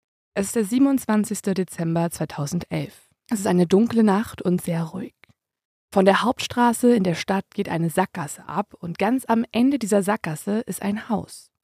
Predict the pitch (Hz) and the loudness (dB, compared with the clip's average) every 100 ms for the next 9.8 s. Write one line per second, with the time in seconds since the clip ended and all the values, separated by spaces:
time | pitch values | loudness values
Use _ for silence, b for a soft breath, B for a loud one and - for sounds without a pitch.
0 | _ _ _ _ _ 190 - - 220 254 | _ _ _ _ _ -8 -4 -2 0 0
1 | 254 214 208 214 208 190 180 - 170 - | 0 2 2 0 0 -2 -2 -2 -2 0
2 | 185 - 180 170 175 170 - 160 165 175 | -4 -4 -6 -6 -4 -4 -2 -2 2 0
3 | 160 - 160 160 165 - 165 156 165 175 | 0 -2 0 2 0 -2 -4 -4 -2 -2
4 | 160 143 - - - - 170 - 175 - | -2 -8 -8 -8 -8 -6 -6 -4 -6 -6
5 | 165 170 180 214 185 175 156 - 180 - | -2 2 2 0 -4 -2 -4 -2 -4 -4
6 | _ - 151 156 156 - _ _ _ _ | _ -4 -4 -8 -10 -16 _ _ _ _
7 | _ _ _ _ _ - 202 247 262 285 | _ _ _ _ _ -4 0 2 4 4
8 | 254 - 214 190 196 196 185 190 196 190 | 4 2 -2 0 -2 0 0 0 -2 -4
9 | - 175 - 170 156 - - | -2 -2 0 -2 -4 -8 -14